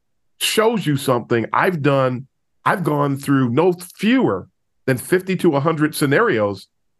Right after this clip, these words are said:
to optimize what I have presented to you, and not even to mention the hordes and hordes of heuristics that I was trying to make sure I was in alignment with. They just sat down and threw something together in five minutes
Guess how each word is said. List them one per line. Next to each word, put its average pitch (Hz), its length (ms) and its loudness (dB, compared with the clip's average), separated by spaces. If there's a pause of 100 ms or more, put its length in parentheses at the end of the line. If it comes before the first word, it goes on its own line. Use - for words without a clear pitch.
(280)
to - 160 2
optimize 131 720 0
what 139 240 2
I 170 140 2
have 139 200 0
presented 160 480 0
to 139 100 -4
you, 113 300 0 (380)
and 135 100 0
not 190 180 2
even 180 160 -2
to 131 60 4
mention 160 480 0
the 120 120 0
hordes 165 400 0
and 143 100 -2
hordes 156 320 0
of 120 100 -2
heuristics 143 680 -2 (520)
that 143 120 2
I 139 100 4
was 135 160 -2
trying 139 360 0
to 135 100 -2
make 135 200 0
sure 143 140 0
I 127 80 2
was 135 160 0
in 120 100 0
alignment 139 460 0
with. 95 260 -6 (140)
They 233 120 2
just 214 240 0
sat 143 200 0
down 143 300 2
and 113 140 -2
threw 151 140 0
something 127 320 -2
together 127 540 0 (640)
in 127 160 0
five 139 420 0
minutes 156 640 -2